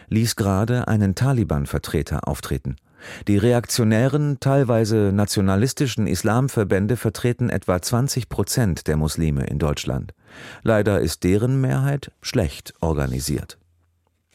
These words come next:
Die Badische Zeitung aus Freiburg spricht sich für mehr in Deutschland ausgebildete Imame aus.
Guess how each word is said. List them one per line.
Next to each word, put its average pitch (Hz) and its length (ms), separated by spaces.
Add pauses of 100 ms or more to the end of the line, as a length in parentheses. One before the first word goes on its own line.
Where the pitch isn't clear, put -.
(840)
Die 127 120
Badische 113 420
Zeitung 135 380
aus 98 120
Freiburg 131 640
spricht - 380
sich - 180
für 113 220
mehr 104 380
in 104 180
Deutschland 80 640 (100)
ausgebildete 73 800
Imame 69 560
aus. 67 320